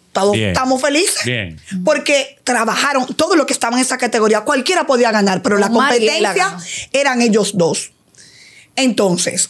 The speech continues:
Speaker 2: Síguete arriesgando. Película del año.
Speaker 1: Mira.
Speaker 2: ¿Tú estás de acuerdo que ganara Freddy?
Speaker 1: No. Y no, y no
Speaker 2: ¿Por
Speaker 1: lo
Speaker 2: qué?
Speaker 1: ¿Por qué? Y lo dijo Ariel Feliciano.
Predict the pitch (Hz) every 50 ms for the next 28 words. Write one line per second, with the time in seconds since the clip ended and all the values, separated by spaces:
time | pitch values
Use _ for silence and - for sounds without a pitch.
0 | - - - - 151 160 165 131 175 165 156 156 160 151 131 143 131 117 101 90
1 | 80 76 - _ _ _ _ _ _ - 151 151 156 180 180 147 - - 233 208
2 | 131 123 123 120 113 107 95 85 80 80 82 - - 269 262 302 311 311 277 220
3 | 214 170 151 196 202 - 127 135 135 165 156 147 127 160 160 165 151 156 151 147
4 | 143 147 147 147 135 - 151 156 156 156 160 - - _ _ _ _ - - -
5 | 254 254 - 240 165 - - - - - - - - - _ _ _ _ - 254
6 | 247 240 220 208 214 226 233 262 - - 262 240 240 247 - - 101 - - 85
7 | 87 - - - - 254 247 240 - - - 156 117 - - - _ _ _ -
8 | 254 240 233 226 208 202 254 285 - 302 285 285 - - 196 180 180 185 180 175
9 | - 202 185 165 - - 165 147 143 - - - -